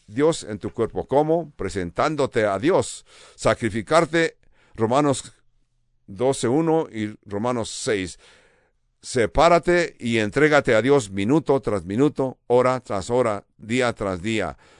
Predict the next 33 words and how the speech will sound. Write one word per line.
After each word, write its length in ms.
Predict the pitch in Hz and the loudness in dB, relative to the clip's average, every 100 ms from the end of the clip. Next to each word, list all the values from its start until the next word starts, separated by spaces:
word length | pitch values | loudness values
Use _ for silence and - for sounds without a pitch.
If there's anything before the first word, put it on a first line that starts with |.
| _ | _
Reconoce 720 | - 117 - 110 170 175 165 - | -4 -2 0 2 4 4 2 0
que 200 | 127 - | -2 0
fuiste 520 | 139 135 - 127 107 | -2 -2 0 -2 -2
comprado 680 | - 98 92 131 139 117 98 | -6 -6 -2 2 4 2 0
y 60 | 101 | -2
los 140 | 98 | -2
pecados 400 | - - 147 127 | -4 0 2 4
que 80 | 139 | 2
has 100 | 127 | 0
cometido, 800 | 120 107 - 165 165 151 147 135 - - - - - | -2 -2 0 2 6 8 6 2 -14 -20 -20 -20 -18
Dios 500 | 101 87 135 165 147 | -14 0 8 8 8
los 200 | 147 151 | 2 2
pagó 280 | - 143 139 | 4 4 6
en 60 | 135 | 6
la 120 | 127 | 4
cruz, 280 | 135 139 120 | 4 2 0
sufrió 500 | - 107 98 131 135 | -2 -2 2 2 4
por 200 | 120 101 | 2 -2
ti. 200 | 101 87 - - - | -4 -8 -12 -8 2
Padre 260 | 151 185 | 4 6
Santo, 560 | - 127 107 98 80 - _ _ | 4 2 0 -4 -8 -10 _ _
nos 140 | 113 - | -12 -6
entregamos 560 | 107 107 104 143 156 | -4 -2 -2 0 0
a 100 | 160 | 0
ti. 400 | 160 98 80 80 _ _ _ _ _ _ _ _ _ | -2 -4 -6 -14 _ _ _ _ _ _ _ _ _
Padre 280 | 107 131 139 | -2 0 0
Santo, 640 | - 104 92 95 90 92 _ _ - | -2 -4 -4 -6 -6 -8 _ _ -6
a 140 | 107 | -2
este 220 | 127 - | 0 0
momento 460 | 135 120 135 139 131 | -2 0 -2 -2 -4
te 80 | 113 | -2
damos 400 | 113 127 117 - _ | -2 -2 -4 -8 _
gracias 800 | - 92 120 131 - 98 80 - | -10 -2 0 0 -2 -6 -8 -12